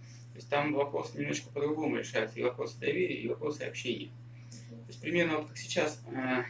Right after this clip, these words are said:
в примере с этим самым планшетом внутренним, да, то есть где-то там, вот это самое где-то там, это всё наше, всё наше бессознательное внутреннее. То есть целиком с ним,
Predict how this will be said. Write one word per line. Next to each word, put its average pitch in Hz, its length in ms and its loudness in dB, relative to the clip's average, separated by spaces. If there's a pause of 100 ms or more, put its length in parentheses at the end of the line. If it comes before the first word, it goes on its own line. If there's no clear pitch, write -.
(340)
в - 40 -16
примере 151 400 2
с - 80 -4
этим 135 200 -6
самым 123 300 -2
планшетом 151 500 0
внутренним, 113 460 -4
да, 180 120 4
то - 60 -6 (300)
есть - 160 -8
где-то 226 400 2
там, - 320 6
вот - 100 0
это 196 160 0
самое 202 300 2
где-то 208 220 -2
там, 285 220 2
это - 160 -4
всё 262 200 0
наше, 196 340 2 (580)
всё 208 140 8
наше 175 260 4
бессознательное 135 760 -2
внутреннее. - 560 -6
То - 60 -14
есть - 480 -10
целиком 185 440 4
с - 120 -4
ним, 196 300 2